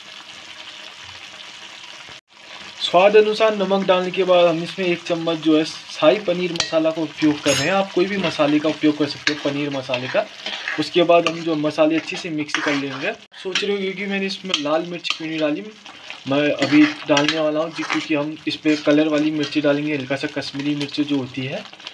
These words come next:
लाल मिर्च में थोड़ा इसको spicy कम बना रहा हूँ, आप चाहे तो इसमें लाल मिर्ची का उपयोग भी कर सकते हो। कश्मीरी मिर्च में जो है हल्की सी मिर्ची होती है, ज़्यादा नहीं होती है।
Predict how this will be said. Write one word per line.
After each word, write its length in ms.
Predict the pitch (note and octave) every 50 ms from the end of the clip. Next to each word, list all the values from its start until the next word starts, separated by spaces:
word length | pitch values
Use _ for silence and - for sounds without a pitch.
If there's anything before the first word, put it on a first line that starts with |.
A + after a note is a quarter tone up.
| - - - - - D3
लाल 220 | D3 E3+ F3 F#3
मिर्च 280 | F#3+ G3 G3 G3 - - -
में 200 | G#3 G3+ G3+ G3 F#3+
थोड़ा 220 | - - F#3 E3+ F3
इसको 280 | F3+ - - - F#3 F#3 F3+ - - - - - -
spicy 420 | B2+ - - D#3+ D#3 D3+ - F#3+ F#3+
कम 240 | - E3+ D#3 D#3 D#3
बना 220 | D3 C#3+ C#3+ C#3+ C#3+
रहा 140 | C#3+ F3 G3+
हूँ, 100 | - -
आप 200 | C#3+ C3+ C3 -
चाहे 200 | - C3 C3 B2+
तो 100 | C#3 D3
इसमें 220 | - - D3 C#3
लाल 260 | C#3 C3+ C3+ C#3 C#3+
मिर्ची 240 | D3 C#3+ - - -
का 100 | - D3+
उपयोग 320 | C#3+ C#3+ - C#3 C3+ C3
भी 160 | C3+ C3 - -
कर 80 | D3 C#3+
सकते 300 | - C#3+ - - - C#3+
हो। 140 | D#3 G3 - - -
कश्मीरी 440 | - D#3+ D3+ - E3 D#3+ D#3+ F3 F3+
मिर्च 260 | F3+ F3 D#3 - F3+
में 100 | F3 F3 E3
जो 160 | D#3+ F3 F#3
है 80 | G3+
हल्की 280 | F#3 F3+ G3+ G3+ A3 G#3+
सी 160 | - G#3+ G#3 - - D3+
मिर्ची 280 | D3+ D#3 D3+ - D#3+
होती 160 | D3+ D3 D3+
है, 80 | D#3 D#3
ज़्यादा 280 | D3 C#3 C3+ C3+ C#3+ D3
नहीं 120 | D3+ D3
होती 240 | C3+ B2+ B2+ - B2+
है। 180 | B2+ E3 A#3